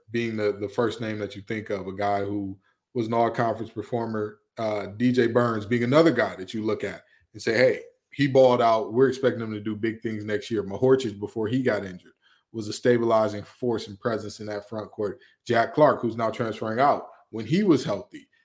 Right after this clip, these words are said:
he was really good here. So I'm, I'm gonna look at some of the folks that we're gonna be looking at to replace, or some of the folks that we've been connected with already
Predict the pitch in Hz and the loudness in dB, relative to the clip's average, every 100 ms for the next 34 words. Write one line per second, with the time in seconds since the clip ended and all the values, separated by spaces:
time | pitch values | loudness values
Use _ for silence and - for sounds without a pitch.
0 | _ - 170 196 139 113 110 104 95 104 | _ 0 2 2 0 0 -2 -2 0 -2
1 | 98 - 92 85 _ _ _ - - 165 | -2 -6 -8 -8 _ _ _ 0 6 8
2 | 147 135 - - _ 135 139 139 135 135 | 8 4 0 -16 _ 2 2 0 -2 2
3 | 196 175 120 131 151 139 117 - 135 131 | 4 4 2 0 2 2 0 0 -2 0
4 | 123 117 123 120 - 117 113 117 117 110 | -2 2 2 2 -2 -2 -2 -4 -6 -6
5 | 113 110 107 101 - _ 120 131 131 110 | -6 -4 -6 -10 -16 _ 0 2 2 0
6 | 113 113 - _ - 123 110 107 120 110 | 0 0 -6 _ -4 0 0 2 2 2
7 | - 117 - 135 123 131 120 117 117 107 | -4 -6 -2 -2 0 -2 -2 -6 -6 -6
8 | 110 120 120 101 120 117 110 101 110 120 | -2 0 0 2 2 4 2 2 -2 -2
9 | 139 | -2